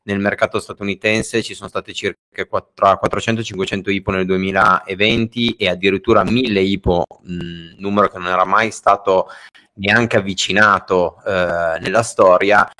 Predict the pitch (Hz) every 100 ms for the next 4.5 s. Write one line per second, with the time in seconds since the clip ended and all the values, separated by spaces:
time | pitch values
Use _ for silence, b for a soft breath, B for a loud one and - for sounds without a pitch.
0 | b b _ 139 135 - - 123 113 107
1 | 101 - - 120 120 131 120 107 139 139
2 | - 110 117 120 120 107 - 95 113 104
3 | 98 98 104 98 90 90 95 95 95 80
4 | - - - 92